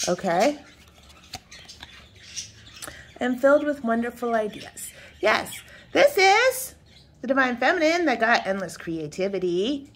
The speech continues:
Yes, with her rebirth. Yep, uh-huh, all right. Let's hear about him.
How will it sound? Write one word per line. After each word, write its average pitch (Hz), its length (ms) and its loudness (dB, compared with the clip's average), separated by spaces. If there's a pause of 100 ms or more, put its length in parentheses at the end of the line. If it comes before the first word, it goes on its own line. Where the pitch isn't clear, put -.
Yes, 208 600 0 (280)
with 143 160 -8
her 214 800 6 (160)
rebirth. 151 760 -4 (240)
Yep, 151 540 -2 (140)
uh-huh, 160 460 -4 (320)
all 151 80 -8
right. 190 420 0 (800)
Let's 302 140 -2
hear 403 160 2
about 392 240 6
him. 440 420 0